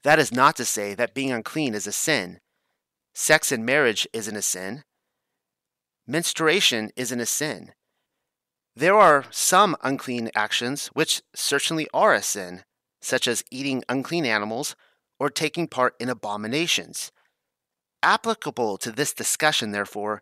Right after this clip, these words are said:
is being obstinately unclean. If we purposefully pitch a fork into the pork and then raise it to our mouths,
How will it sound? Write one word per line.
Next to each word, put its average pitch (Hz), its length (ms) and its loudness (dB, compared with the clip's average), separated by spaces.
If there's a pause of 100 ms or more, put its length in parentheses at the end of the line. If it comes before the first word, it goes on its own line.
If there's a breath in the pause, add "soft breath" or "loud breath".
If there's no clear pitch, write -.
(160)
is 123 200 -6
being 131 280 -4 (220)
obstinately 156 960 -2 (220)
unclean. 123 680 -4 (720)
If 151 180 -4
we 208 140 -6
purposefully 190 840 0
pitch - 280 -6
a 143 60 -4
fork - 340 -2
into 120 200 -6
the 117 80 -2
pork 127 440 -4
and 117 140 -4
then 107 140 -4
raise 117 260 -4
it 127 100 -8
to 120 120 -4
our 117 80 0
mouths, 113 480 0